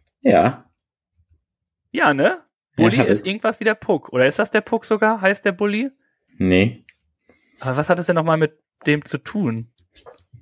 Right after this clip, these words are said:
Speaker 2: Aber ich kenn diesen Begriff, also ich hab ihn schon gehört beim Eishockey,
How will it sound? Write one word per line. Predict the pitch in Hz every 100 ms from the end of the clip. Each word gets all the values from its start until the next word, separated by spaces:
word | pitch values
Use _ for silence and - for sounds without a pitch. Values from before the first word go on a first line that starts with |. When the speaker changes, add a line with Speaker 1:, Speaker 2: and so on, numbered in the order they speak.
| - _ _ _ _ _ _ _ _ _ _ _ _ _ _ _
Speaker 2:
Aber | 143 151
ich | 135 -
kenn | 214 247 262
diesen | 254 240
Begriff, | 220 185 196 220 -
also | 139 135
ich | 214
hab | 226
ihn | 214
schon | 202
gehört | 165 147 185 151 -
beim | 139 139 139
Eishockey, | 135 143 - 113 - 110